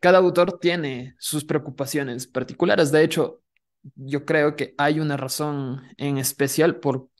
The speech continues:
la cual este boom de, de terror latinoamericano está liderado por mujeres. Entonces, t-, t-, es, es fácil entender que hay algo en la experiencia de ser mujer en Latinoamérica que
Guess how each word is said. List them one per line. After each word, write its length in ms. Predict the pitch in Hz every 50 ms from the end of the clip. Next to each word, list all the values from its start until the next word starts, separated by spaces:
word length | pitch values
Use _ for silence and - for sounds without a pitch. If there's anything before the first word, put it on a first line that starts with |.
| _
la 140 | - 131 127
cual 440 | 127 127 135 135 143 131 98 - - _ _ _ _ _ _ _
este 720 | - 147 139 - - - 156 139 135 131 127 - - - _
boom 480 | _ 127 135 170 180 190 180 156 143 135
de, 240 | 127 135 127 120 117
de 220 | 120 131 127 120
terror 400 | 120 - 135 - - 143 139 139
latinoamericano 800 | 147 139 135 - 151 143 139 139 135 127 113 110 - - 127 147 170
está 200 | - - 143 135
liderado 460 | 131 131 131 131 127 131 131 131 131
por 140 | - 131 110
mujeres. 560 | 104 - - 160 190 - - - - - - - - - - - _ _ _ _ _ _ _ _ _ _ _ _ _ _ _ _ _ _ _ _ _ _ _ _ _
Entonces, 580 | - 139 139 131 131 127 127 135 139 135 -
t-, 260 | - - - - - _ _
t-, 160 | - - 139 - -
es, 220 | - 143 139 -
es 440 | - 143 139 - - - - - _ _ _ _ _ _ _ _ _ _ _ _ _ _ _ _ _ _ _
fácil 440 | - - - 185 170 - - 185 156
entender 600 | 151 151 147 143 143 143 156 165 165 165 160 165
que 300 | - 147 139 - - _ _
hay 300 | - 151 160 170 180 - -
algo 340 | - 156 160 175 175 151 143
en 80 | 131 131
la 60 | 123
experiencia 580 | 123 - - 143 120 131 139 131 131 139 131 127
de 80 | 95
ser 180 | - - 139 120
mujer 320 | 127 127 123 - 135 135
en 80 | 135 120
Latinoamérica 800 | 131 131 143 135 127 120 123 123 120 123 123 - 185 120 -
que 300 | - 147 127 82 78 -